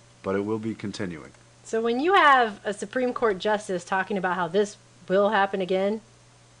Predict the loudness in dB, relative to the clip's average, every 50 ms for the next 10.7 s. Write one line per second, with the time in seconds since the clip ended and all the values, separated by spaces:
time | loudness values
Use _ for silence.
0 | _ -20 -20 -20 _ -20 _ -20 -20 _ _ _ _ -20 _ _ -8 -8 -8 -6
1 | 0 2 2 2 4 2 2 2 2 2 2 2 2 0 0 -2 -2 -2 -4 -8
2 | -10 -8 -8 -8 -8 -8 -10 -12 -10 -6 -2 0 2 2 0 0 2 4 4 4
3 | 4 4 2 0 -2 -4 -4 -4 -4 -4 -2 0 0 0 0 0 2 2 4 4
4 | 4 4 4 4 4 4 2 0 -2 0 2 4 6 6 4 6 4 4 4 4
5 | 2 0 -4 -4 -8 -4 -2 -2 0 2 2 2 2 0 -2 -2 -2 0 0 -2
6 | -2 -6 -8 -8 -6 -8 -8 -8 -10 -10 -10 -10 -8 -4 -2 0 0 2 2 0
7 | -2 -2 -2 -2 0 2 4 4 4 4 4 2 -2 -2 -4 -12 -16 -18 -12 -10
8 | -8 -6 -2 2 2 2 2 2 -2 -2 0 2 2 0 0 -4 -6 -6 -4 -4
9 | -2 0 0 0 0 -2 -4 -4 -2 0 0 0 0 -2 -4 -6 -6 -4 -4 -4
10 | -4 -6 -6 -2 0 0 0 0 -2 -2 -2 -4 -6 -8